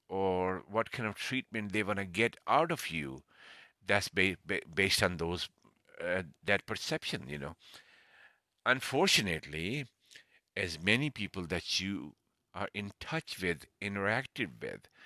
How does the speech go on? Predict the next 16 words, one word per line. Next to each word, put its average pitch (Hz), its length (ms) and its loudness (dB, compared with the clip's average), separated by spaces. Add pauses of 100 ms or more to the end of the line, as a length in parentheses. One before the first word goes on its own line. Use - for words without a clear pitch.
(260)
each 101 260 -2
one 101 140 2
of 104 80 2
them 90 160 2
has 90 380 2
a - 40 -4
perception - 580 -4
about 71 380 -8
you. 69 200 -16 (1500)
That's 98 300 2
a 101 40 0
very 104 380 6
complex 110 720 -2 (300)
question, 127 500 0
okay? 104 440 -6 (1400)
And 117 340 8